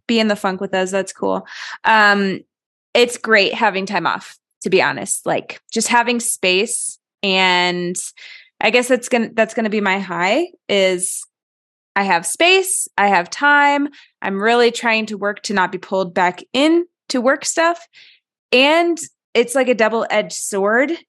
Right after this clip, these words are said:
It's so hard to step away. And so I just want to say it's not all rainbow and butterflies when you finally do get to take the time off. Like,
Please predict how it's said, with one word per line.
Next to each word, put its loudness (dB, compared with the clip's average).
It's -4
so 2
hard 2
to -10
step -4
away. 0
And -2
so 0
I 4
just -6
want -2
to 0
say 2
it's -2
not 2
all 0
rainbow -2
and -4
butterflies -2
when -4
you -4
finally -4
do -2
get -2
to -10
take -2
the -2
time 0
off. 2
Like, 0